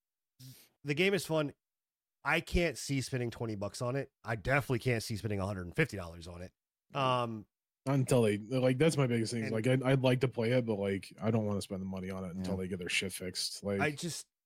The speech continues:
Speaker 1: I, yeah, I don't, I mean, <sighs> I think it's a good free-to-play game, um,
Speaker 3: Yeah.
Speaker 1: for sure. I just, like, with other games being out right now and coming out, like, I just don't see this as something I would just be like,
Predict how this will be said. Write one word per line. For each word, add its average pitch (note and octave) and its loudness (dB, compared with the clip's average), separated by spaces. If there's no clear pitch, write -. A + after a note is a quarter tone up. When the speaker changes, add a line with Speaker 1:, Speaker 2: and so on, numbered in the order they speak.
Speaker 1:
I, C#3+ 0
yeah, C#3+ 0
I C#3+ 0
don't, D3+ -2
I C#3 -6
mean, C#3 -2
<sighs> - -14
I F3 4
think G3 -2
it's F#3 -2
a F3+ 0
good C#3 0
free-to-play C3 -2
game, C3 0
um, A#2+ 0
Speaker 3:
Yeah. A2 2
Speaker 1:
for B2 -6
sure. A#2+ -4
I C#3 2
just, C3+ -2
like, C3 -2
with C3 -2
other D3 0
games C3+ -2
being A#2 -4
out A2+ -2
right B2 -4
now B2 0
and A2 -4
coming C3 -2
out, C3+ -2
like, A#2 -8
I B2 -4
just A#2+ -8
don't A2+ -4
see A#2+ -6
this A2 -8
as A2 -10
something A2 -8
I A2 -2
would G#2+ -4
just G#2 -10
be A2+ -8
like, G2+ -6